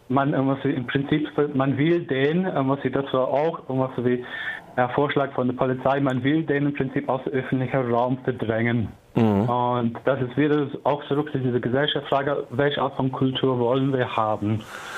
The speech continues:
Speaker 1: Und wenn es nach der Stadt geht, sollte der größere, äh, muss existieren und eine kleine sollte, muss ihre Werbung untersagt werden. Und es gibt auch, muss ein anderer Punkt, der auch dazu kommt, dass natürlich die Stadt will für sich selbst eigene Vorteile daraus ziehen. Und das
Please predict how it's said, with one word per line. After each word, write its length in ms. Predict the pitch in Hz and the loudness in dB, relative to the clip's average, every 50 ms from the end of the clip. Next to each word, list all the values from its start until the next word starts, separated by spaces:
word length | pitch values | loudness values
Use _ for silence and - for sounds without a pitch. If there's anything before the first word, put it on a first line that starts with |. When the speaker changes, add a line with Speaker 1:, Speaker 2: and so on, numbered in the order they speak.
| - | -2
Speaker 1:
Und 460 | - 120 123 123 123 123 127 123 - - | 0 2 2 2 2 2 0 -2 0 0
wenn 140 | 123 120 | 2 2
es 100 | 127 120 | 2 2
nach 160 | - 127 123 - | 0 0 0 0
der 80 | - | -2
Stadt 300 | 127 - - 135 139 - | -2 0 2 0 0 0
geht, 200 | - 147 147 147 - | 0 -2 -2 0 0
sollte 260 | 139 131 123 - 131 | 0 0 0 -2 -2
der 120 | 113 127 110 | -4 -4 -2
größere, 580 | - 135 151 160 160 - 160 156 170 165 - | 0 0 0 2 2 0 2 2 2 2 0
äh, 80 | - 156 | 0 0
muss 180 | 156 160 156 | 0 0 0
existieren 580 | - - 160 139 143 139 - - 147 151 151 147 - - - - - | -2 -2 -2 -2 -2 -4 0 0 0 2 2 0 -4 -10 -16 -12 -4
und 120 | - 123 127 | 0 2 2
eine 80 | 127 | 2
kleine 420 | 127 - - 131 135 139 151 147 143 - | 0 2 0 2 2 2 0 0 0 0
sollte, 300 | 131 127 131 127 139 123 127 | 0 -2 0 -2 -2 -2 -2
muss 180 | 123 131 127 131 | -2 -2 -2 -2
ihre 300 | 127 127 123 127 117 107 | -2 0 0 0 0 0
Werbung 320 | 117 113 117 117 120 117 | 0 0 0 -2 -2 -2
untersagt 520 | 117 117 117 120 110 - 110 120 117 - | -2 -4 -4 -4 -2 0 0 0 0 -2
werden. 380 | 120 113 110 107 - 113 110 107 - - - - - - - - | -2 0 0 0 0 -2 -4 -4 -6 -12 -12 -12 -12 -14 -6 -2
Und 200 | 131 131 127 131 | 0 2 2 2
es 200 | 147 147 123 - | 0 -2 -2 0
gibt 160 | - 139 131 131 | -2 0 0 2
auch, 300 | 127 143 151 151 - 156 | 0 0 0 0 -2 -2
muss 140 | 143 147 151 151 | -2 -2 -2 0
ein 200 | 147 143 143 139 | -2 -2 0 0
anderer 320 | 135 156 170 160 160 170 | 0 2 2 2 0 0
Punkt, 320 | 170 - 185 180 180 - | 0 0 -4 -4 -2 -2
der 80 | - - | 0 0
auch 160 | 135 147 - | 0 -2 0
dazu 260 | - 160 151 - 160 | -2 -4 -2 -2 -4
kommt, 280 | 156 - 160 156 160 165 - - - - - - | -2 0 0 0 0 -2 -4 -10 -16 -16 -8 -4
dass 160 | - 135 - | -4 -2 0
natürlich 440 | - 143 143 - - 147 156 156 - | 0 -2 0 0 2 2 2 2 0
die 80 | 135 120 | -2 -4
Stadt 340 | - - 131 131 151 156 - - - | 0 0 2 0 0 0 -4 -10 -4
will 160 | 135 156 156 - | -2 -2 0 0
für 100 | - 135 | -2 0
sich 160 | 131 135 127 - - | 0 -2 -4 -4 -2
selbst 340 | - 127 131 151 165 151 - - - | 0 0 2 2 0 -2 -4 -8 -2
eigene 420 | - 123 135 143 143 147 143 139 139 | 0 2 2 2 0 0 -2 -2 -2
Vorteile 580 | - - 139 151 151 - - 127 113 113 110 | 0 0 2 2 0 0 -2 -2 0 0 -2
daraus 340 | 110 113 107 110 107 107 107 - - | -2 -2 -2 -2 -2 -2 -4 -2 -2
ziehen. 340 | 120 113 113 113 107 107 - - - - - - | 0 0 2 0 -2 -4 -8 -16 -20 -20 -6 -2
Und 180 | 127 131 135 131 | 0 0 2 2
das 160 | 139 151 | 0 0